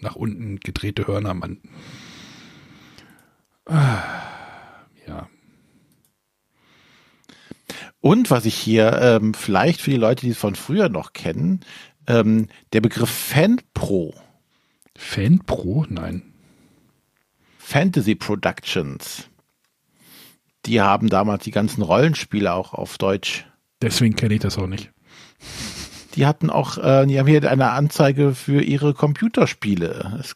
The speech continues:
Speaker 2: also es gab hier Fantasy Productions, Abteilung Computerspiele. In Erkrath waren die damals. Nicht weit von hier.
Speaker 1: Gibt's die da noch?
Speaker 2: Äh, ich glaube nicht.
Speaker 1: Fahr doch mal
Speaker 2: Und es
Speaker 1: hin.
Speaker 2: gibt hier im, in der,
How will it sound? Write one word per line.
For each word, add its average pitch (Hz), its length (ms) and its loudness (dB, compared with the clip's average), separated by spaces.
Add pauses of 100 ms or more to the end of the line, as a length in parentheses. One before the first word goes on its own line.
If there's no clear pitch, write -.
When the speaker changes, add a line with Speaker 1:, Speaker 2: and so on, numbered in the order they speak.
(120)
Speaker 2:
also 113 320 2
es 117 120 -2
gab 156 180 0
hier 160 140 4
Fantasy 190 360 2
Productions, 143 560 0
Abteilung 113 460 0
Computerspiele. 147 800 2 (460)
In 107 240 4
Erkrath - 560 0
waren 80 160 -4
die 87 120 -8
damals. - 600 -10 (1300)
Nicht - 240 -10
weit 143 200 -2
von - 180 -4
hier. - 240 -12 (1200)
Speaker 1:
Gibt's - 220 0
die 117 80 4
da 98 140 0
noch? 143 240 -4 (760)
Speaker 2:
Äh, 117 280 4
ich - 100 -6
glaube - 300 -8
nicht. - 360 -16 (1400)
Speaker 1:
Fahr - 220 -2
doch 147 140 0
mal 160 60 2
Speaker 2:
Und 185 100 4
es 165 80 2
Speaker 1:
hin. 113 60 -6
Speaker 2:
gibt - 200 0
hier 170 320 4
im, 117 160 0
in 139 300 2
der, 127 400 6